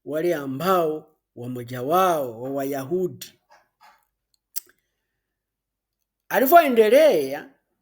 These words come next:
"Hata hivyo, macho yenu ni yenye furaha kwa sababu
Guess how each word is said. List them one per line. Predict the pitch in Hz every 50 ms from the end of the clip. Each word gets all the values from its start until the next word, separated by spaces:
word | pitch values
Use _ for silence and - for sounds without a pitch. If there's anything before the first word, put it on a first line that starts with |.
| _ _ _ _ _ _ _ _ _ _ _ _ _ _ _ _ - -
"Hata | - 196 226 269 277 302 220 190
hivyo, | 190 - 226 262 269 233 175 135 127 135 143 - - _ _ _
macho | - 160 175 170 170 - - 185
yenu | 175 180 180 190 214 226 233 226 220 220
ni | 208 180 170 165 165
yenye | 185 196 208 196 196
furaha | 190 - - - 160 156 156 151 151 175 196 180 156 135 135
kwa | 135 - 151 143
sababu | - - 156 139 147 160 208 262 311 302 226 180 156 - -